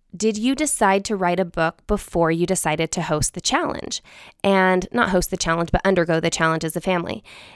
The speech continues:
And the answer to that question is no. The challenge came about from really a very personal, internal, and, uh, reflective need that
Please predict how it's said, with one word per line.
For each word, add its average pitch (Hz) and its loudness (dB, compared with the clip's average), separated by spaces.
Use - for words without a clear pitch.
And 214 6
the 226 4
answer 330 2
to 262 0
that 214 4
question 196 2
is 185 0
no. 202 2
The 185 4
challenge 269 4
came 269 0
about 175 2
from 190 4
really 277 2
a 202 4
very 208 2
personal, 247 0
internal, 185 2
and, 170 2
uh, 190 -4
reflective 208 0
need 180 0
that 180 0